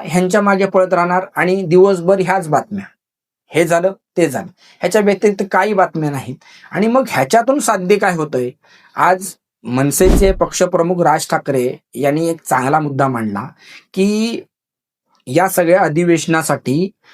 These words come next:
लोकांचा जवळपास प्रत्येक दिवसाला दीड ते दोन कोटी रुपये खर्च केला जातो.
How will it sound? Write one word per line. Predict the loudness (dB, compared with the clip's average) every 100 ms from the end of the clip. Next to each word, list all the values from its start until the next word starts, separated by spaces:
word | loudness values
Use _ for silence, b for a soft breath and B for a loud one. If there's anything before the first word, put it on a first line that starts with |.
| b b
लोकांचा | 0 0 0 -2 0 -2 0 0
जवळपास | 0 0 2 0 0 -2 -2
प्रत्येक | -4 -4 -4 -4 0 0 2
दिवसाला | 2 2 0 -4 -6 -10 b b b b b b b
दीड | -2 0 0 0
ते | 2
दोन | 4 2 2 2
कोटी | 0 4
रुपये | 2 2 0 0
खर्च | -4 -4
केला | -2 0 -2
जातो. | -4 -12 -20